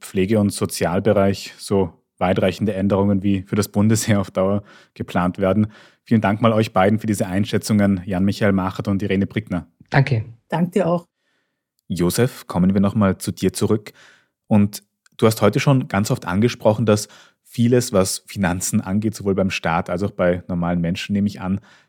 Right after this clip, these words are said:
Speaker 1: davon abhängt, wie sich die Wirtschaftslage in den nächsten Jahren entwickeln wird. Kann man denn das jetzt schon seriös abschätzen, wie sich die Wirtschaft entwickelt in nächster Zeit?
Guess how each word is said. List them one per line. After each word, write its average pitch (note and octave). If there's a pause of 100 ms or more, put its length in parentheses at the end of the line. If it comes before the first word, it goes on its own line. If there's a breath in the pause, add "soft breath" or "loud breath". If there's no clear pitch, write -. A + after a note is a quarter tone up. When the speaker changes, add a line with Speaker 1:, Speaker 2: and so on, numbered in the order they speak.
(140 soft breath)
Speaker 1:
davon F#2+
abhängt, G2
wie G2
sich -
die G2
Wirtschaftslage F#2+
in F2
den F2
nächsten E2+
Jahren D#2+
entwickeln F2
wird. E2 (460 soft breath)
Kann E2+
man F#2
denn G#2
das F2
jetzt F#2+
schon G2
seriös F#2
abschätzen, G#2+
wie F#2+
sich G#2+
die G2
Wirtschaft G#2+
entwickelt G2+
in G2+
nächster G2
Zeit? -